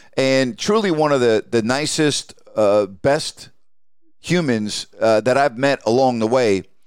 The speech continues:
in all of my years of doing this. And I interviewed Ryan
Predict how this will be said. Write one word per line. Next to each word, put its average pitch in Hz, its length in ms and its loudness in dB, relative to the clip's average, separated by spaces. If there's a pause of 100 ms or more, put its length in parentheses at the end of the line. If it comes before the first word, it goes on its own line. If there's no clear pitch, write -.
(340)
in 135 100 0
all 175 200 4
of 165 60 0
my 147 120 0
years 131 680 -2 (320)
of 127 200 0
doing 151 300 2
this. 87 340 -4 (560)
And 143 680 -2 (240)
I 185 140 2
interviewed 180 440 0
Ryan 123 540 2